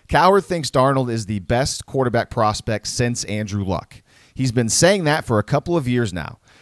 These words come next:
Cowherd also said that Darnold will be the first pick in the draft because he's the best quarterback in this draft, clearly something that,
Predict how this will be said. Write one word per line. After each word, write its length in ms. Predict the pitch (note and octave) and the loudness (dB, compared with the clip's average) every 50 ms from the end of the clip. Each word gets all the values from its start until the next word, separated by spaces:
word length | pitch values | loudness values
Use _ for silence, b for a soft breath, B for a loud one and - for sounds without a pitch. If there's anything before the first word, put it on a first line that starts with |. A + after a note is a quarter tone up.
| b b b | b b b
Cowherd 340 | - D3+ C#3+ D3+ D#3 D3+ D3 | 4 6 8 10 10 10 10
also 260 | C#3 C#3+ F3 F3+ D#3 | 8 8 6 6 2
said 220 | D#3 - D3+ D3 B2 | -2 0 0 0 0
that 160 | A#2+ A2 G#2+ | 0 -2 2
Darnold 380 | G#2 C#3 C3+ D3 D3 D3 C3 A2 | 4 4 4 6 4 2 2 4
will 160 | B2+ D#3 D#3+ | 4 4 4
be 80 | D3+ | 4
the 100 | D3 B2 | 2 0
first 280 | A#2+ - C#3+ C#3 - - | -2 0 0 0 0 0
pick 180 | - C3 A#2+ A#2+ | -2 -2 -2 -2
in 60 | G#2+ | -6
the 80 | G2+ | -6
draft 360 | F2 F#2 B2 C3 C3 B2 A#2+ - | -4 -2 0 2 2 2 2 0
because 240 | A2+ - A#2+ G#2 | -2 -4 -4 -4
he's 120 | G2 G#2+ F#2 | -4 -6 -6
the 80 | G#2 | -2
best 220 | F2+ G#2+ G#2+ G#2+ - | -2 0 -2 -2 0
quarterback 460 | - F3 G#3 F3+ A#2 G2 F2+ F2+ - | 2 4 4 4 4 0 -4 -4 -6
in 80 | F#2 E2+ | -8 -8
this 160 | E2 D#2+ - | -8 -10 -10
draft, 400 | - G2+ F2 D#2 D#2 D#2+ - - | -8 -6 -6 -6 -6 -8 -12 -12
clearly 300 | - D3+ D#3+ D3+ C#3+ C3 | -8 -6 -4 -4 -4 -4
something 320 | - D3+ B2+ A2 B2+ A#2 | -4 -4 -4 -4 -4 -4
that, 260 | A2 A2 G#2+ G#2 - | -4 -4 -6 -6 -10